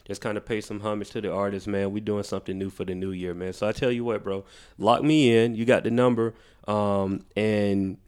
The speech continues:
we'll definitely be in touch, man. Like, you know, if you wanna hit me up, uh, we can go back and forth on the D M if you, um, if you busy or whatnot. But, uh, we'll figure out what's going on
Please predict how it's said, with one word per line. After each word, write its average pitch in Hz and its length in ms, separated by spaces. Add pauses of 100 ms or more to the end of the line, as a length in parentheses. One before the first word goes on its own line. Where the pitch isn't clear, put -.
we'll 117 160
definitely 117 380
be 113 200
in 107 120
touch, - 340
man. 104 240
Like, 104 180
you 120 100
know, 101 140
if 98 80
you 113 80
wanna 107 200
hit 113 140
me 107 160
up, 107 260 (440)
uh, 98 80
we 117 140
can 117 80
go 107 160
back 104 340
and 98 80
forth 101 240
on 98 120
the 92 80
D 98 260
M 98 180
if 98 180
you, 92 200
um, 92 260
if 95 140
you 98 80
busy 95 360
or 92 60
whatnot. 92 460
But, 95 100
uh, 95 180
we'll 107 180
figure 107 300
out 98 160
what's 98 160
going 101 300
on 104 300